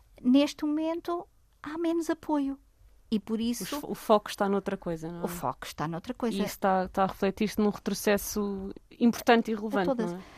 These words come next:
Speaker 1: Por isso
Speaker 2: Nem que seja a
Speaker 1: surgem
Speaker 2: nossa natalidade diminuiu tanto, não é?
Speaker 1: Claro. Já vimos ainda um destes dias, menos quatro mil.
Speaker 2: Sim, menos quatro mil nascimentos do que no mesmo semestre do ano passado, sim.
Speaker 1: Exatamente. Portanto, tudo isto é revelador,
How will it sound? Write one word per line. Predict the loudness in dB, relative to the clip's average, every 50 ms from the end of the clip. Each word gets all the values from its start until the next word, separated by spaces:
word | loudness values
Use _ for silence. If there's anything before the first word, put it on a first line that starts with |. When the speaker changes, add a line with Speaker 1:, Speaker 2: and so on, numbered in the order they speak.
| -20 -18 -4
Speaker 1:
Por | 0 2 4
isso | 6 4 4 4 0 0 0 2 0
Speaker 2:
Nem | 0 2
que | 4 6
seja | 6 6
a | 8
Speaker 1:
surgem | 8 8 8
Speaker 2:
nossa | 8 6 6 4 4
natalidade | 2 2 2 0 0 0 4 4 4 4 4
diminuiu | 4 2 2 4 4 4 2 0
tanto, | 0 0 -2 -2 -2 -4 -4 -6
não | -4 -4 -4
é? | -4
Speaker 1:
Claro. | -4 -2 0 0 2 2 2 2 2 0 -2 -6 -6 0 2 4 6 8
Já | 8 8 8 8 6 4
vimos | 4 4 4 4 4 6 6
ainda | 6 8 8 6 6 6 6
um | 6
destes | 6 4 4 4 -2 -2
dias, | 0 2 2 2 4 4
menos | 6 6 6 6 4 4 4
quatro | 8 8 8 8 6 4 4
mil. | 6 8 8 8 6 6 4 2 2 0 -4 _ _ _ 2 4 4 4 4 2 -2 -8 -14 -16 -16 -18 -16 -14
Speaker 2:
Sim, | -8 -4 -2 0 2
menos | 2 0 0 2
quatro | 0 0 0 2 0
mil | 2 2 2
nascimentos | 2 2 0 0 0 0 0 0 0 -2 -4 -6
do | -8 -8
que | -8 -6 -4
no | -2 -2 0
mesmo | 0 0 0 -2
semestre | -4 -4 -4 -4 -4 -4 -8 -10
do | -8 -8
ano | -8 -6
passado, | -2 0 0 2
sim. | 4
Speaker 1:
Exatamente. | 6 6 6 6 6 6 6 8 8 6 6 4 2
Portanto, | -2 -10 -2 0 2 2 2 2 2
tudo | 0 2 2 2 2
isto | 2 2 2 0 -2 -4 -2 2
é | 4 4
revelador, | 6 6 4 6 8 10 10 10 10 10 10 10 10